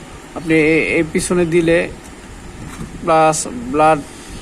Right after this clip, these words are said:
দিলে আপনি মনে করেন আপনার অটোমেটিক রেজাল্ট চলে আসবে স্ক্রিনে। আপনার ডায়াবেটিস কত রয়েছে সেটা আপনি অতি সহজেই জানতে পারবেন।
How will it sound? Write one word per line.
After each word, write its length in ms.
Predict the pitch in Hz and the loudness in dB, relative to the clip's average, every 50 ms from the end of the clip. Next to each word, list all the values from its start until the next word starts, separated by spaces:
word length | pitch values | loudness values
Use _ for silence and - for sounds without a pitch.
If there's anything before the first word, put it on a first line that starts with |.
| - - - - - - - 156 156 151 | -14 -14 -14 -14 -14 -14 -12 -10 -2 0
দিলে 320 | 165 165 165 170 180 202 | 2 4 4 4 4 2
আপনি 240 | 196 - - 160 147 | 0 -2 -2 -2 0
মনে 220 | 143 143 139 139 | 2 2 2 0
করেন 360 | 131 135 135 131 135 131 131 131 | 0 0 -2 0 0 0 0 -2
আপনার 480 | 131 127 - 143 135 135 131 127 113 - - - | -2 -2 -2 -2 0 0 0 -2 -4 -8 -8 -6
অটোমেটিক 500 | - - 147 156 151 143 143 139 143 131 | -4 -4 0 0 0 0 0 -2 -2 0
রেজাল্ট 340 | 135 131 131 131 139 131 - | 0 0 0 0 -2 -2 0
চলে 240 | 151 143 139 139 135 | 0 2 2 2 2
আসবে 260 | 131 123 123 131 131 | 0 0 -2 -2 -4
স্ক্রিনে। 400 | - - - 135 127 127 123 117 - - - - - - - - - - - - - - - - - - - - - - 147 135 - - - | -4 -4 -6 -4 -4 -4 -4 -6 -10 -12 -12 -12 -12 -12 -12 -12 -12 -10 -10 -10 -10 -10 -12 -12 -12 -12 -12 -12 -10 -10 -10 -10 -10 -8 -10
আপনার 260 | - 127 - 139 127 | -10 -6 -4 -2 0
ডায়াবেটিস 360 | 131 131 127 131 135 127 - - | 0 0 0 -2 -4 -6 -6 -4
কত 180 | - 139 131 - | -4 -4 -2 0
রয়েছে 520 | 135 131 127 123 117 - - 135 131 131 - - - | 0 2 2 2 0 -2 -4 -4 -4 -4 -6 -10 -10
সেটা 240 | - - 131 135 | -10 -6 -6 -4
আপনি 160 | 127 139 139 127 127 127 123 123 117 104 95 - - - | -4 -2 -2 0 0 0 -2 -2 -4 -6 -8 -10 -6 -6
অতি 220 | 147 143 151 139 | -4 -2 -2 -2
সহজেই 300 | 139 143 131 123 135 131 | 0 0 0 2 0 0
জানতে 240 | 123 139 139 131 143 | 0 0 -2 -2 -2
পারবেন। 340 | 131 131 120 113 127 139 | -2 -2 -2 -2 -4 -6